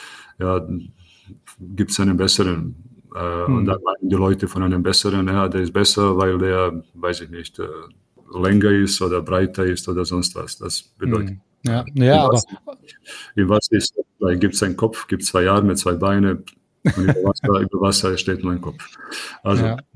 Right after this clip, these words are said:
Speaker 2: Ja, aber ist ja auch, äh, ich sag mal, für die Leute, die es jetzt betrifft, also für die jeweiligen Spieler dann auch immer ein Zeichen von, von Vertrauen,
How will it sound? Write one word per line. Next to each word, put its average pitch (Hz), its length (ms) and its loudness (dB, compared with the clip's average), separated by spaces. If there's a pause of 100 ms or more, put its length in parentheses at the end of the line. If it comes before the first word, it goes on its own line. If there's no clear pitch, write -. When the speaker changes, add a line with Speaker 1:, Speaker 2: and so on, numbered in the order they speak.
(420)
Speaker 2:
Ja, 156 180 4
aber 151 180 2
ist 160 140 0
ja 143 140 6
auch, 147 360 -2
äh, 156 120 2
ich 156 120 -4
sag 139 120 0
mal, 135 120 -2
für 139 140 -2
die 131 120 -4
Leute, 135 320 0
die 147 140 -8
es 139 100 -12
jetzt 127 220 -10
betrifft, - 440 -10
also 127 180 -6
für 127 120 -10
die 123 120 -6
jeweiligen 117 520 -6
Spieler 151 360 -8
dann 135 160 -2
auch 135 140 -4
immer 131 200 -4
ein 120 80 -6
Zeichen 131 360 -4
von, 123 500 -4
von 139 260 -8
Vertrauen, 151 800 -4